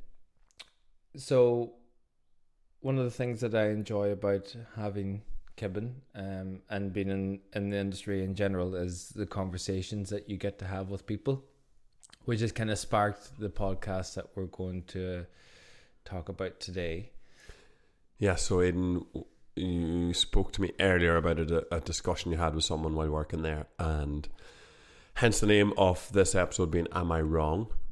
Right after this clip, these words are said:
Speaker 2: Um, so I'll let you explain a little bit more about what that means,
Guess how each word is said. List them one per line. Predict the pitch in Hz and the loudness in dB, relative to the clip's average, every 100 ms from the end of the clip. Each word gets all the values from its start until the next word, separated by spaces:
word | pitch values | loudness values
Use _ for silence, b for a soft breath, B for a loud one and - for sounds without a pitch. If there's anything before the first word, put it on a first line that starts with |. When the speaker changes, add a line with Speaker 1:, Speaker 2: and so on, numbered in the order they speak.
| - - | -4 -6
Speaker 2:
Um, | 85 80 80 82 - - - - - - - - - - - - | -2 -2 -2 -4 -8 -16 -20 -20 -20 -20 -20 -20 -20 -20 -12 -6
so | - | 2
I'll | 98 | 4
let | 95 101 | 4 4
you | 92 87 | 2 0
explain | 82 - 85 | 0 0 2
a | 82 | 2
little | 85 | 2
bit | 80 80 | 0 0
more | 87 85 | 0 0
about | 80 82 80 - | 0 0 -2 -2
what | 85 78 78 - - - | -2 -2 -4 0 2 2
that | - 73 87 | 2 -4 -4
means, | 85 98 82 78 92 - | -2 0 0 0 -2 -6